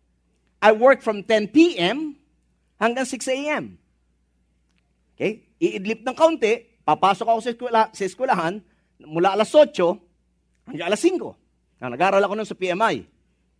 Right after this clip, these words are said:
Alam niyo yung P M I, right? Ano yung P M I? Pamantasang malapit sa ilog. Okay. Hindi, totoo lang. Nung, dati kasi lahat ng school namin, katabi ng ilog eh.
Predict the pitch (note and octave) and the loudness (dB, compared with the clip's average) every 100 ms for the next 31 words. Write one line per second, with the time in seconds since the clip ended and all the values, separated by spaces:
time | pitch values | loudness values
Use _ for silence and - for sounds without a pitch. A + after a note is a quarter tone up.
0 | _ C#3+ G#3 A3+ C4+ D4 E3 - _ - | _ -6 -4 0 0 0 -4 -8 _ -8
1 | A#3 - _ _ _ F#3+ G3+ A3 A#3 C4+ | -8 -8 _ _ _ -10 -6 -4 -4 -8
2 | - _ _ _ _ - D#3+ F3 G#3+ A3 | -12 _ _ _ _ -8 -6 -2 -2 0
3 | A#3+ A#3+ B3 A3+ _ C#3+ E3+ F3+ G3+ F#3+ | 0 -2 -6 -18 _ -6 -4 -4 -6 -4
4 | E3+ - _ _ _ _ G3 B3+ B2 - | -6 -8 _ _ _ _ 0 0 0 -8
5 | - - - _ _ _ _ _ _ _ | -20 -20 -20 _ _ _ _ _ _ _
6 | _ _ _ _ _ - C#4+ B3+ F#3+ A#3+ | _ _ _ _ _ -6 -2 0 -2 -6
7 | D4+ B3 G3+ A3+ - _ G3+ A3+ A3+ C4 | 2 2 0 -8 -14 _ -2 -2 -8 -6
8 | B3 G#3+ G#3 A3 - G#3+ G#3 G3 A3+ G3+ | -4 -4 -4 -14 -8 -6 -4 -4 -4 -8
9 | - F3 F#3 F#3 F#3 E3+ E3 F3+ E3 B2 | -10 -8 -6 -4 -6 -6 -6 -6 -10 -14